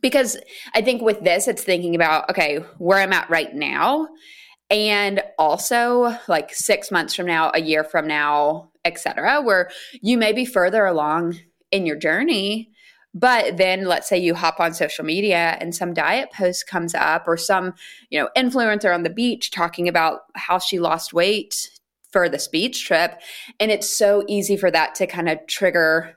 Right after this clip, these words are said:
old memories or, or trigger that insecurity in your body. So I think the more we can just unfollow, hit that beautiful blue unfollow button, or I guess it's not blue once you're following them, but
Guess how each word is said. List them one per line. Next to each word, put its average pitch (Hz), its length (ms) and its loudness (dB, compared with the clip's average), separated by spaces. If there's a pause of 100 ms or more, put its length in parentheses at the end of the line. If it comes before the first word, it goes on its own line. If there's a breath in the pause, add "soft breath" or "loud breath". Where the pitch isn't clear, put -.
(160)
old 165 160 2
memories 131 480 -2
or, 156 280 2
or 175 100 2
trigger 175 380 0
that 160 260 0
insecurity 170 800 -6
in 160 140 -2
your - 120 -4
body. - 400 -6 (300 loud breath)
So - 120 0
I 202 60 6
think 190 220 -4
the 185 80 0
more 180 560 2
we 208 120 2
can 196 240 -6
just 170 420 -2 (360)
unfollow, 185 800 0
hit - 220 -6
that 160 200 0
beautiful 196 440 -2
blue 185 580 0 (240)
unfollow 180 520 2
button, 170 480 -2 (120)
or 180 100 4
I 175 100 4
guess 196 180 0
it's 202 120 -4
not 147 200 0
blue 151 260 0
once 143 240 -4
you're - 80 -14
following - 340 -4
them, 143 160 -10
but 147 160 0